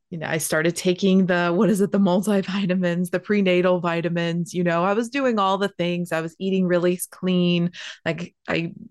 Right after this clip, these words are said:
you know, released dairy out of my diet for a little bit just to help, um, with my fertility and stuff. I was just doing all of these things, right? Because we did, we wanted to get pregnant. Um, but I struggle with,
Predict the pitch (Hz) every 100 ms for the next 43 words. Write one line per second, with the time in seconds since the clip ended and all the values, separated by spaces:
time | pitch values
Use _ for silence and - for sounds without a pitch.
0 | _ - 180 170 170 175 180 - 185 175
1 | 180 165 175 170 165 165 165 - 175 170
2 | 170 175 170 170 254 247 269 - 165 160
3 | - 170 165 156 165 - - - - -
4 | 185 180 170 185 175 175 180 - 175 175
5 | 175 165 165 - 165 165 233 254 330 -
6 | 269 233 - 196 190 170 151 - 107 -
7 | - 180 190 - _ _ _ _ _ -
8 | - 202 202 190 202 180 165 185 190 202
9 | 196 185 175 165 165 165 - - - -
10 | - - - 180 175 170 170 185 185 185
11 | 180 190 196 196 - 190 180 180 175 165
12 | 165